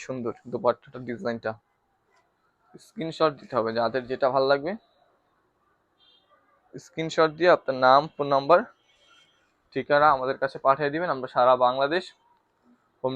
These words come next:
ডেলিভারি দিয়ে থাকি। এটা হচ্ছে নেভি ব্লু কালার, এটা নেভি ব্লু কালার, একদম ডিপ নেভি ব্লু কালার, হ্যাঁ। আপনার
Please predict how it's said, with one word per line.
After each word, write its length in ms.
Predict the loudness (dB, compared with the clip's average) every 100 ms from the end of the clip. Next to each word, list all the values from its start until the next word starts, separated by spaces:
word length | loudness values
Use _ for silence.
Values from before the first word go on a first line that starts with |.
| 0
ডেলিভারি 340 | 2 2 2 2
দিয়ে 140 | 0 0
থাকি। 200 | -10 -12 -20 _ _ _ _ _ _ _ _ _ _ _ _ _ -10
এটা 200 | -8 -4 -4
হচ্ছে 220 | -4 -8 -4
নেভি 240 | -2 -2 -4
ব্লু 200 | -4 -4 -2
কালার, 240 | -2 -4 -8 -18 _ _ _ _ _ _ _ _ _ _ _ _ _
এটা 280 | -6 0 2 2 0 -4
নেভি 240 | -4 -2 -2
ব্লু 140 | -2 -2
কালার, 180 | 0 0 -2
একদম 260 | -2 -6 -6 -10
ডিপ 320 | -8 -6 -8 -6
নেভি 220 | -6 -4 -6
ব্লু 140 | -6 -6
কালার, 180 | -8 -10
হ্যাঁ। 120 | -14 -20 _ _ _ _ _ _ _ _ _ _ -20
আপনার 280 | -14 -8